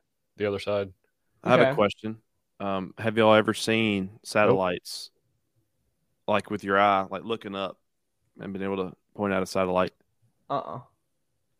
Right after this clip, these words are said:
Speaker 2: You know, you can. And I was gonna ask if
Speaker 1: Yeah.
Speaker 2: you've seen it before. Um, I've seen quite a few, but I don't know, you know, like, I'm, I'm assuming they're satellites 'cause somebody told me at one time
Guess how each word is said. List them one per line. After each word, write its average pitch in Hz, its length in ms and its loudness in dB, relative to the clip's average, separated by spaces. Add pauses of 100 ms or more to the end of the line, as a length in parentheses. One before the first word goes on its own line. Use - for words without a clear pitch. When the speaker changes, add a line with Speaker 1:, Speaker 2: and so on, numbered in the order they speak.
(140)
Speaker 2:
You 120 120 0
know, 123 60 4
you 110 180 0
can. 92 520 -2
And - 100 0
I 113 60 6
was 110 100 4
gonna 104 140 -4
ask 107 300 2
if 95 80 -4
Speaker 1:
Yeah. 95 80 -4
Speaker 2:
you've 95 100 -6
seen 147 260 -2
it 98 80 -4
before. 95 460 -4 (600)
Um, 85 400 2
I've 113 180 6 (380)
seen 101 440 -4 (920)
quite 110 240 6
a - 20 0
few, 139 260 4
but 101 120 4
I 110 100 10
don't 113 160 2
know, 107 300 0
you 123 120 0
know, 92 160 0
like, 95 180 -4
I'm, 92 200 -8
I'm - 100 -16
assuming 120 220 -2
they're 98 80 0
satellites 101 380 2
'cause 113 120 -4
somebody 104 260 2
told 107 180 2
me 101 60 4
at - 80 2
one 98 180 0
time 95 340 -4